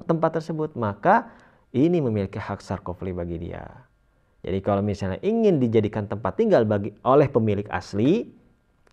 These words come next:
maka... Yang pertama, eh, uang sewaannya dikembalikan, uang sewaannya diberikan kepada pemilik asli, ya. Tetapi, eh, baginya, bagi yang menyewa sebelumnya,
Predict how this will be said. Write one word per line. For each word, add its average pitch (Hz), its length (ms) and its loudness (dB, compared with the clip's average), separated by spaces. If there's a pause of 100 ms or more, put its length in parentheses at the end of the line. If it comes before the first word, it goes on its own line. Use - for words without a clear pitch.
(100)
maka... 131 640 2 (180)
Yang 101 140 -4
pertama, 117 560 4 (480)
eh, 82 760 -4 (120)
uang 120 240 4
sewaannya 101 640 0
dikembalikan, 87 800 -4
uang 113 320 0
sewaannya 104 400 0
diberikan 90 400 -2
kepada 151 240 0
pemilik 160 400 -2
asli, 185 480 0 (880)
ya. 107 320 -6 (560)
Tetapi, 131 500 4 (840)
eh, 98 240 0
baginya, 156 560 6
bagi 95 880 -2 (240)
yang 104 240 0
menyewa 127 480 4
sebelumnya, 98 720 -4